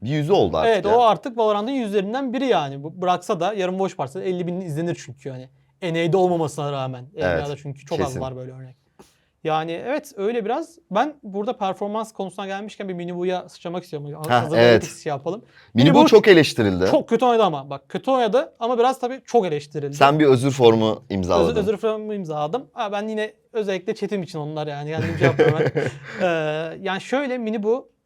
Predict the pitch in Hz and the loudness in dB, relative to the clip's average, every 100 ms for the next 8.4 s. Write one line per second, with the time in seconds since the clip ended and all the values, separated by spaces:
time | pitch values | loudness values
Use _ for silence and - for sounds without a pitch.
0 | - 196 180 190 180 180 180 139 135 135 | -4 -2 -2 -6 -8 -6 -6 -6 -8 -10
1 | 135 - 180 220 _ _ - 190 190 247 | -14 -12 -10 -10 _ _ -6 -4 -2 -2
2 | - _ _ _ _ _ _ _ _ _ | -4 _ _ _ _ _ _ _ _ _
3 | _ _ _ _ - 220 233 208 240 294 | _ _ _ _ -6 0 0 2 4 8
4 | 247 247 247 247 240 233 220 170 - 202 | 10 10 8 10 10 10 4 0 4 4
5 | 196 190 185 175 175 185 160 160 247 247 | 4 -2 0 -2 -2 -2 -2 -6 -8 -6
6 | 285 247 151 - _ _ _ - 247 294 | -4 -4 -4 -12 _ _ _ 0 2 2
7 | 349 302 277 269 247 220 160 - - _ | 2 0 4 6 6 4 -2 -8 -20 _
8 | _ 170 - | _ -4 -4